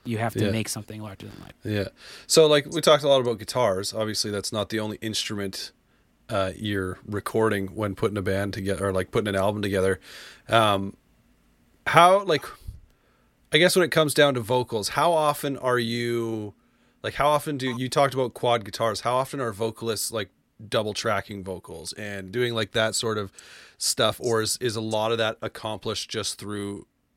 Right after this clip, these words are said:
Speaker 2: filters and effects these days, or, um, yeah, I
Speaker 1: Yeah, I
Speaker 2: guess.
Speaker 1: think, I think a lot of, uh, a lot of people still do doubling and stuff like that. You, there are, like, plugins, which, you know, if anybody's listening, plugins just, like, a program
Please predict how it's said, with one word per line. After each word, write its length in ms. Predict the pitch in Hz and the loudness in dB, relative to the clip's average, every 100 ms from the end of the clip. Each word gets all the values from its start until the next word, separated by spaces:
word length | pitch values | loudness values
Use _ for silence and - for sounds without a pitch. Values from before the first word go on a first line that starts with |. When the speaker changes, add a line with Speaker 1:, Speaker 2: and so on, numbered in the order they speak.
| _ | _
Speaker 2:
filters 420 | - 104 107 98 | -8 -6 -6 -8
and 80 | 101 | -8
effects 400 | 95 113 117 - | -6 -6 -4 -4
these 220 | 123 113 | -6 -4
days, 480 | 120 117 110 110 95 | 0 0 -2 -6 -8
or, 420 | 95 90 85 85 - - - _ - | -10 -12 -12 -18 -20 -20 -20 _ -10
um, 380 | 92 87 85 - - _ _ | -10 -8 -12 -18 -20 _ _
yeah, 200 | 113 110 | 0 2
I 20 | |
Speaker 1:
Yeah, 180 | 180 190 | 6 6
I 40 | |
Speaker 2:
guess. 120 | 175 - | 6 4
Speaker 1:
think, 280 | 220 - - - _ _ _ _ | 0 -2 -12 -20 _ _ _ _
I 80 | 180 | -2
think 220 | 175 208 | 2 2
a 60 | 175 | 4
lot 340 | 156 156 170 170 | 6 8 8 6
of, 220 | 156 135 | 0 0
uh, 340 | 135 131 127 127 _ _ _ _ _ _ _ - | 2 4 2 -2 _ _ _ _ _ _ _ -4
a 60 | |
lot 200 | 156 180 | 6 6
of 60 | 202 | 6
people 220 | 202 180 | 0 -2
still 240 | - 180 | 0 0
do 180 | 160 151 | 2 0
doubling 380 | 139 139 135 117 | 2 4 4 0
and 80 | 107 | 0
stuff 240 | - 110 | -2 -2
like 200 | 120 107 | -4 -4
that. 260 | 117 107 110 | -2 -2 2
You, 200 | 139 160 | 4 4
there 220 | 147 160 | 4 4
are, 440 | 151 175 185 202 202 | 8 8 8 2 -2
like, 280 | 175 156 - - | -4 -4 -6 -6
plugins, 640 | 151 143 143 143 151 - - | -2 0 0 0 -2 -4 -4
which, 360 | 139 123 - - | -2 -2 -8 -6
you 80 | 147 | -4
know, 80 | 127 | -2
if 80 | |
anybody's 300 | 139 131 120 | -2 -2 0
listening, 260 | 135 - 127 | -2 -2 -4
plugins 380 | - 127 127 117 | 0 -2 0 -4
just, 180 | 123 135 | -4 -4
like, 120 | 120 | -4
a 40 | |
program 840 | 110 - - 127 123 120 117 113 | -8 -10 -2 0 0 0 0 -2